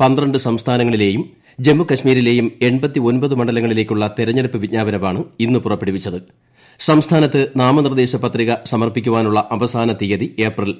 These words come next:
നാലാണ്. പത്രികകളുടെ സൂക്ഷ്മ പരിശോധന അഞ്ചിന് നടക്കും. ഏപ്രിൽ എട്ട് വരെയാണ് പത്രിക പിൻവലിക്കാൻ സമയം അനുവദിച്ചിരിക്കുന്നത്. വോട്ടെടുപ്പ് ഏപ്രിൽ ഇരുപത്തിയാറിനും വോട്ടെണ്ണൽ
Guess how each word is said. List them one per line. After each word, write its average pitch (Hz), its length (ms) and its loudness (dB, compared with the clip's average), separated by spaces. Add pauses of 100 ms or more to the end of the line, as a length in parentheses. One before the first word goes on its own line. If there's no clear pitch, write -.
നാലാണ്. 95 380 -2 (560)
പത്രികകളുടെ 139 640 2
സൂക്ഷ്മ 127 360 -4
പരിശോധന 104 520 -2 (160)
അഞ്ചിന് 107 320 0
നടക്കും. 92 300 -6 (480)
ഏപ്രിൽ 147 420 2 (100)
എട്ട് 127 200 0
വരെയാണ് 120 420 0 (120)
പത്രിക 120 300 -2
പിൻവലിക്കാൻ 104 580 -2 (140)
സമയം 110 500 0
അനുവദിച്ചിരിക്കുന്നത്. 95 760 -4 (640)
വോട്ടെടുപ്പ് 123 480 2 (360)
ഏപ്രിൽ 120 420 2
ഇരുപത്തിയാറിനും 117 800 0
വോട്ടെണ്ണൽ 113 420 2